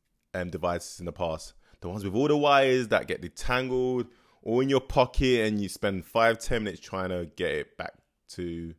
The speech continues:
how it should be. Yes, it's so frustrating. And there's so many benefits of this Apple AirPods. And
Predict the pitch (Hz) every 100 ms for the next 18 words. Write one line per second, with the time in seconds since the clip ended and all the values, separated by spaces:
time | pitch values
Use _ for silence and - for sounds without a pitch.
0 | _ 76 71 - - - 71 - _ 53
1 | 50 - _ - - - - - - _
2 | - - - - 73 76 - 85 - 90
3 | 85 _ - 113 117 _ _ 107 107 104
4 | - - - 151 151 143 131 104 - 139
5 | 143 131 123 104 - - - _ _ -
6 | 107 - 110 - 113 - 107 95 85 _
7 | _ _ _ 123 131 127 104 85 - _
8 | _ _ _ _ 107 107 104 101